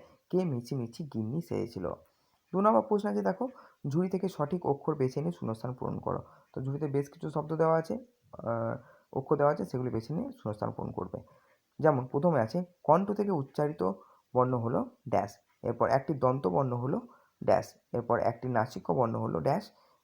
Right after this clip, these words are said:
এবং একটি মাত্রাহীন স্বরবর্ণ হলো ড্যাশ। নেক্সট আছে, একটি করে সমার্থক শব্দ লেখো। ঘাস, ঘাসের সমার্থক শব্দ লিখবে, ঘুমের সমার্থক শব্দ লিখবে,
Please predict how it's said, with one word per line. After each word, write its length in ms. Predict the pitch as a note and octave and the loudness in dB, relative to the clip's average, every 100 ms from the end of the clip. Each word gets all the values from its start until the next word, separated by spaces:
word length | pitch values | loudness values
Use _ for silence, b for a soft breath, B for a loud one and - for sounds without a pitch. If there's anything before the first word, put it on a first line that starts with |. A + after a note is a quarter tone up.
| - | -2
এবং 200 | B2+ A#2+ | 2 0
একটি 160 | A#2 | 0
মাত্রাহীন 600 | C3 G#2+ - A#2+ B2+ F3+ | -2 -2 -2 -2 -2 -4
স্বরবর্ণ 480 | F#3+ G#2+ G#2+ G#2+ A2 | -2 0 2 2 -2
হলো 460 | A2 A#2 G#3 A#3+ - | -2 -2 -2 -4 -10
ড্যাশ। 200 | - - - _ _ _ _ _ _ _ b b - _ - | -8 -8 -12 _ _ _ _ _ _ _ b b -20 _ 0
নেক্সট 260 | G3 G#3+ C#3 | 2 4 4
আছে, 240 | C3+ - - | 2 0 4
একটি 300 | D3+ - - | 4 4 0
করে 200 | F#3+ G#3 | 2 2
সমার্থক 540 | - D3 D#3+ - F#3+ | 2 2 2 0 0
শব্দ 220 | A2+ A#2 | 0 0
লেখো। 340 | F#2 F2+ - - b b b A2+ | -4 -4 -8 -12 b b b -2
ঘাস, 400 | C#3+ D#3 F3 - - B2+ | 6 6 6 -4 -8 -4
ঘাসের 200 | C3+ D#3 | -2 -2
সমার্থক 340 | D3 C#3+ D3+ | -2 -2 -2
শব্দ 220 | D3+ D3 | -4 -4
লিখবে, 340 | D3 C#3+ D#3 D3+ | -4 -2 -4 -4
ঘুমের 280 | B2+ C#3 | -2 -2
সমার্থক 340 | D3 C#3+ D3 C#3+ | -2 -2 -2 -4
শব্দ 240 | C#3 C#3 | -4 -2
লিখবে, 360 | C3+ C3 C#3 | -2 -2 -6